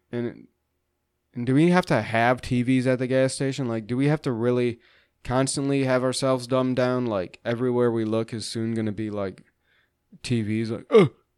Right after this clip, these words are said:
uh, uh," just to fucking perpetuate the,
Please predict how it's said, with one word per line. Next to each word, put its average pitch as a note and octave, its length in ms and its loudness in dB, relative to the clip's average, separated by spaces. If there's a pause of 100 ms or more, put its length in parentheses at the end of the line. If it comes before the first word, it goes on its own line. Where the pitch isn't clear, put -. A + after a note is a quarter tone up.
uh, G3+ 140 2 (280)
uh," F3 120 2 (180)
just B2+ 240 -6
to A#2 80 -4
fucking A2+ 500 -8 (320)
perpetuate A#2+ 960 -4
the, G2 300 -6